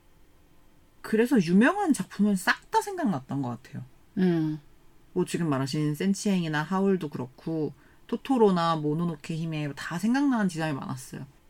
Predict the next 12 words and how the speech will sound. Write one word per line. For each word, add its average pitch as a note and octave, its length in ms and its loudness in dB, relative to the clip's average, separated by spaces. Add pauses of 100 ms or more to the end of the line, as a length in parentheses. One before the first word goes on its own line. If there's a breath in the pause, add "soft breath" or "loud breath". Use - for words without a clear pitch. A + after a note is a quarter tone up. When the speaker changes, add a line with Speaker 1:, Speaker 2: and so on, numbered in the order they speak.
(720)
Speaker 1:
지브리 A#3+ 840 4
영화를 G3 320 6
많이 E3+ 220 4
안 C#3+ 200 4
보신 D4 280 4
분들은 F3+ 500 4
어떤 C4+ 300 0
게 A#3+ 140 4
비슷하냐 D#3+ 520 -6
궁금하실 F3 440 2
수도 F3 240 -2
있으니까 D3 680 -2